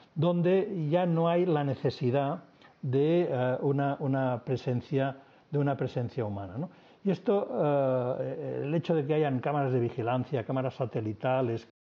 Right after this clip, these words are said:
eh, inteligencias artificiales, eh, analizando y produciendo,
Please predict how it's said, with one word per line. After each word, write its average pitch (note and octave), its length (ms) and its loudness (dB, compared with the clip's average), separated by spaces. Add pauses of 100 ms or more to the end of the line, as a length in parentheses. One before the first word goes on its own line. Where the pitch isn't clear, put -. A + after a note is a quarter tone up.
(120)
eh, C3 420 0
inteligencias C#3+ 720 0
artificiales, C#3 840 -2 (260)
eh, G3+ 60 -4
analizando C#3+ 800 0
y - 40 2
produciendo, B2 800 0